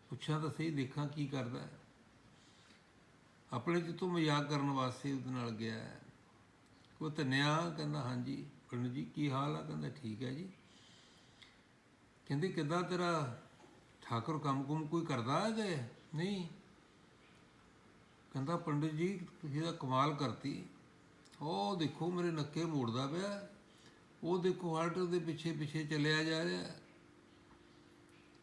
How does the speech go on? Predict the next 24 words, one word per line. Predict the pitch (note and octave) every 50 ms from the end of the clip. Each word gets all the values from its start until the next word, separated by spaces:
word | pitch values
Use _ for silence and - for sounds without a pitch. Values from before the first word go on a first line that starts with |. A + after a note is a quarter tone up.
| - - - - - - - -
ਹਲਟ | B2 C3 D3 D3+
ਵੀ | F3 F3 F3+ E3
ਚਲਾ | D3 D3+ D#3 D3+ D3+ D3
ਰਿਹਾ, | D#3 D#3 D#3 D#3
ਨੱਕੇ | D3 C#3+ C#3+ C3+ - - D#3 D#3
ਵੀ | E3 D#3
ਮੋੜਦਾ | D3+ D3 C#3 C#3 C3+ C#3 D3+ D3 -
ਹੈ। | - - - - - - - - - - - - - - - - - - - - - - - - - - - - - - - - - - - - - C#3
ਹੋਰ | C3 D3 D#3 E3
ਮੇਰੇ | D#3 E3+ E3+ E3+ D3+
ਜਿੰਨੇ | C3+ C#3+ C#3 C#3+ D#3 D#3
ਕੰਮ | D3+ D#3+ D#3 D#3+ D#3
ਸਾਰੇ | C3 - A2+ A2 C3 D3 D3
ਸਵਾਰੇ, | D3 D3 C#3 C3+ C#3 D3 D#3 D3+ D3 - - - -
ਸਾਰੇ | B2+ B2+ D#3 E3
ਕੰਮ | E3 D#3 D3+ D3+ D3+
ਉਹੀ | D3 C3+ D3 D#3+
ਕਰ | D#3+ D#3 C#3+ B2+
ਰਿਹਾ, | B2 D3+ E3
ਮੈਂ | E3 D3+ D3 C#3
ਤਾਂ | C3 D#3+ D3+
ਆਰਾਮ | C3+ C3+ C3+ C3+ D3
ਨਾਲ | D#3 D#3
ਬੈਠਾ।" | D#3 D#3+ D3+ - - E3